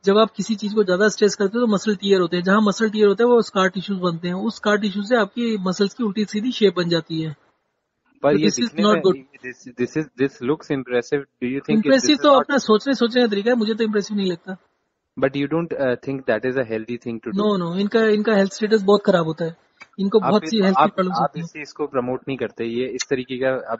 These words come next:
Speaker 2: आपको लगता है कि ये फिजिक, अ, बनाने पे इंसान का ध्यान नहीं होना चाहिए?
Speaker 1: बिल्कुल नहीं होना चाहिए। जो उसका stamina है, जो उसकी strength है, उससे ज्यादा तो मेरी इस एज में भी होगी।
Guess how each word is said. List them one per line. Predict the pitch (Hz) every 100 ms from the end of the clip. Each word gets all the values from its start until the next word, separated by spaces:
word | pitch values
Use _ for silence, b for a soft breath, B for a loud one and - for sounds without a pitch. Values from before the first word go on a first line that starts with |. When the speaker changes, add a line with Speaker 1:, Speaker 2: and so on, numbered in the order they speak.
| 113
Speaker 2:
आपको | 120 -
लगता | 135 - 135
है |
कि | 131 127 123
ये |
फिजिक, | 120 127 123 120 _ -
अ, | 123 113 113
बनाने | 113 113 117
पे | 113 120
इंसान | 113 117 117
का | 113
ध्यान | 107 98
नहीं | 104
होना | 95 90
चाहिए? | - _ 107 _ _
Speaker 1:
बिल्कुल | 214 247 302
नहीं | 277
होना | 240 214
चाहिए। | 240 226
जो | 247
उसका | 240 254
stamina | - 220 226 240
है, | 240
जो | 240
उसकी | -
strength | 233 233 220
है, | 240
उससे | -
ज्यादा | 226 226 233
तो | 240
मेरी | 233 226
इस | 190
एज | 208 208
में | 220
भी | 220
होगी। | 208 208